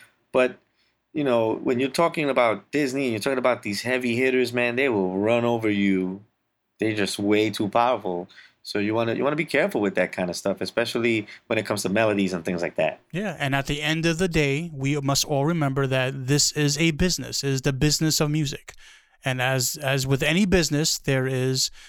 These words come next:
Speaker 2: there are rules to the game, you know, and you just, you just gotta understand those rules, play by those rules so that you're protected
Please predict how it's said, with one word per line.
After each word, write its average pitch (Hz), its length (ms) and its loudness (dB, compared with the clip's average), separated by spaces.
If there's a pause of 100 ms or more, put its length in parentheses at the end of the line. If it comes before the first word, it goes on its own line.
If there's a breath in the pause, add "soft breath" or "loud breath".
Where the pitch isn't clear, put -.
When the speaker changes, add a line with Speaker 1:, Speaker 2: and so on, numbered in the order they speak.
(200 loud breath)
Speaker 2:
there 139 120 2
are 131 100 2
rules 151 320 4
to 170 100 -2
the 160 80 -2
game, 139 360 0 (180)
you 127 100 -4
know, 135 140 -2
and 127 100 -2
you 131 60 0
just, 123 180 -4
you 135 100 4
just 131 160 0
gotta 135 200 2
understand 143 440 0
those 139 180 2
rules, 151 360 2
play 151 240 0
by 147 180 2
those 151 200 0
rules 151 480 0 (260 loud breath)
so - 160 0
that 139 220 2
you're 139 100 2
protected 160 580 0